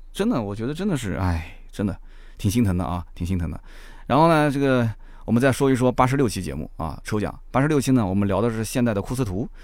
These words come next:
库斯图呢，呃，第一位听友叫Mister H Q D七，他说呢，“各位如果是奔着库斯图的老铁的话，我建议啊，看一看旁边的胜达。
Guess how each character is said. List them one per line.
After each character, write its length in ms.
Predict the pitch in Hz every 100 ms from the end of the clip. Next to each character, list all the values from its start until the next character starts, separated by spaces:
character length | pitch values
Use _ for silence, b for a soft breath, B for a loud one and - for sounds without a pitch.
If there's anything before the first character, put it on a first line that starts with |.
| B B B B
库 140 | 220
斯 80 | 233
图 120 | 160
呢， 300 | 190 190 131 b b b b -
呃， 140 | 113
第 120 | 101
一 60 | 170
位 100 | 160
听 140 | 127
友 100 | 143
叫 240 | 101 107 95
Mister 500 | - 160 190 - 107
H 320 | - 156 -
Q 300 | - - 156 - b b -
D 160 | - 156
七， 340 | 139 - 156 - b b b
他 160 | - 170
说 180 | 196 202
呢 200 | 160 98 b b
，“各 120 | 202
位 140 | 190 160
如 140 | 147
果 140 | 175 117
是 100 | 117
奔 220 | 190 170
着 80 | 120
库 160 | -
斯 100 | 214
图 140 | 170 117
的 100 | 170
老 100 | 82
铁 160 | 92
的 80 | 64
话， 220 | 76 80 -
我 180 | 107 113
建 320 | - 202 156
议 100 | 101
啊， 140 | 58
看 240 | - 143 127
一 60 |
看 140 | 117 98
旁 180 | - 104
边 100 | 117
的 80 |
胜 220 | 110 135 104
达。 240 | - 90